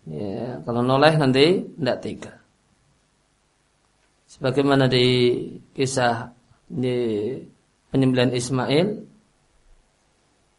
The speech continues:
maka Ibrahim ketika hendak melaksanakan perintah Allah Subhanahu wa taala,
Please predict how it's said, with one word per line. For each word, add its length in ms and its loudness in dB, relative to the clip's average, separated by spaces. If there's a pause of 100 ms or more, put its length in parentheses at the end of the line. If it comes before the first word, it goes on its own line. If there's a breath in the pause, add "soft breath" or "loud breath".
maka 400 0
Ibrahim 880 2 (880)
ketika 240 -4
hendak 160 2
melaksanakan 580 0
perintah 300 0
Allah 240 2
Subhanahu 560 0
wa 80 -2
taala, 640 4